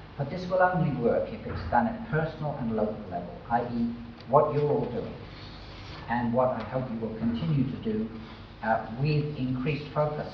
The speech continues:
on looking out for what you're doing, monitoring what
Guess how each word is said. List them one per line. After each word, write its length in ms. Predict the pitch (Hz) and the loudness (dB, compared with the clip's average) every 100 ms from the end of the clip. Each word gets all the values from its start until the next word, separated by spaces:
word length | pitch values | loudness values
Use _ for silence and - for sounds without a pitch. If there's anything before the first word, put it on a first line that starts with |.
| - | -2
on 380 | 117 113 113 117 | 0 0 -2 -4
looking 280 | 139 135 117 | -4 -2 0
out 240 | 113 107 - | 0 0 -8
for 120 | 107 101 | -6 -4
what 220 | 107 - - | 0 0 -2
you're 100 | - | -4
doing, 300 | 131 160 180 - - - - - - - | 0 0 0 -6 -10 -14 -14 -14 -10 0
monitoring 540 | 113 76 - - 101 | 6 6 6 4 4
what 100 | 98 | -2